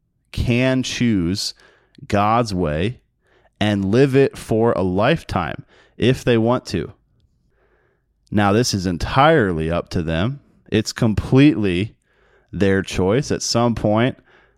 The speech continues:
these teenagers become adults. They get to decide the direction of the rest of their lives.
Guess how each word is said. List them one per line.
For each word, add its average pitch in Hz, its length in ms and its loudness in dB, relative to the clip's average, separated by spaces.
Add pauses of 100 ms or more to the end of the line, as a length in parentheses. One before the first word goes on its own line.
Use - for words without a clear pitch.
(180)
these 107 240 -2
teenagers 110 640 0
become 107 360 -4
adults. 95 640 -4 (800)
They 104 200 4
get 120 240 4
to 123 140 2
decide 113 720 0 (280)
the 107 120 0
direction 107 600 2
of 107 120 0
the 104 100 2
rest 110 260 0
of 107 100 -4
their 104 180 0
lives. 110 680 -2